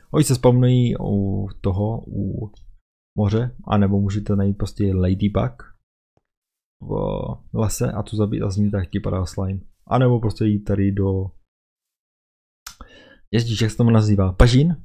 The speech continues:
a tam zase taky najdete milion Pokémonů, ze kterých to padá, takže když já tady zabiju tady toho, teda pokud mi nepoleze do zahrádky, což jako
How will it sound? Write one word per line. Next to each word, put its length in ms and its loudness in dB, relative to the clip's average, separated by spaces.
a 60 -4
tam 160 0
zase 200 -4
taky 200 -2
najdete 320 2
milion 240 2
Pokémonů, 340 0
ze 80 -2
kterých 240 -2
to 80 -8
padá, 220 -2
takže 140 -4
když 180 -4
já 100 0
tady 160 -2
zabiju 240 -2
tady 160 -2
toho, 300 -2
teda 140 -4
pokud 240 -8
mi 40 -2
nepoleze 420 -2
do 120 -4
zahrádky, 480 -4
což 160 -10
jako 240 -12